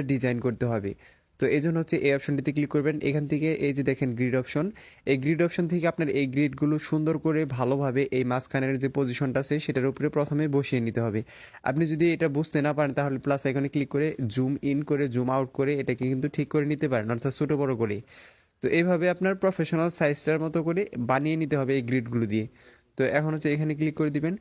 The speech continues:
এখন আপনি যেই শেপগুলো অ্যাড করবেন সেই শেপগুলো কিন্তু এটার মাঝ বরাবর বসাতে পারবেন। আমি দেখাচ্ছি কীভাবে বসাতে হবে। নিচে দেখেন ম্যাগনেট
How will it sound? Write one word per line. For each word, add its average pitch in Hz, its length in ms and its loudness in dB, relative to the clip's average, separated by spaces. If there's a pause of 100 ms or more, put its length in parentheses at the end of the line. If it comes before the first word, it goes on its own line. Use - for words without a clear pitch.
(340)
এখন 165 200 -2
আপনি 175 120 -2 (100)
যেই 175 220 4
শেপগুলো 160 340 2
অ্যাড 151 180 0
করবেন 160 220 0 (440)
সেই 147 220 0
শেপগুলো 156 380 0
কিন্তু 160 220 0
এটার 147 200 0
মাঝ 135 100 0 (120)
বরাবর 139 260 0 (100)
বসাতে 123 300 0
পারবেন। 110 240 0
আমি 113 140 0
দেখাচ্ছি 135 320 -2
কীভাবে 135 340 0
বসাতে 139 280 -4
হবে। 147 140 -2 (400)
নিচে 160 260 2
দেখেন 151 260 0
ম্যাগনেট 135 300 0